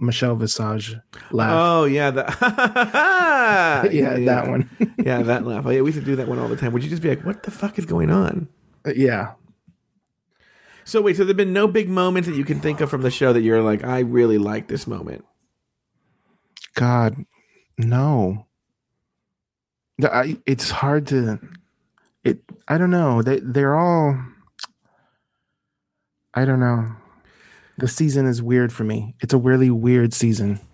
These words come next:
Speaker 2: Mm-hmm. Now, are you a little celoso that, um, your husband is gonna come out here to Los Angeles and go to Disneyland? <laughs>
Speaker 1: I'm a little bit celoso, yes. <laughs> But, I mean, it's fine. Whatever.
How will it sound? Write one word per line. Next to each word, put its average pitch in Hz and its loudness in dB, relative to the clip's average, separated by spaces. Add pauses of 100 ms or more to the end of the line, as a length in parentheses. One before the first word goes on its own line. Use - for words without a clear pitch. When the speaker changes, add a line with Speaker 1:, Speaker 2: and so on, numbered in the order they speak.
(120)
Speaker 2:
Mm-hmm. 123 -10 (260)
Now, 180 0
are 185 -4
you 262 2
a 294 -2
little 226 2
celoso 170 -4
that, 110 -6
um, 104 -4 (260)
your 127 4
husband 135 0
is 127 0
gonna 120 0
come 156 0
out 156 -2
here 139 0
to 131 0
Los 127 -2
Angeles 123 -4
and 123 -4
go 127 6
to 120 6
Disneyland? 127 0 (580)
<laughs> - -10
Speaker 1:
I'm 381 4
a 320 6
little 156 6
bit 120 2
celoso, 110 -4
yes. - -12
<laughs> - 0 (800)
But, 180 2
I 180 0
mean, 143 0 (680)
it's - 0
fine. 101 -6
Whatever. 151 -2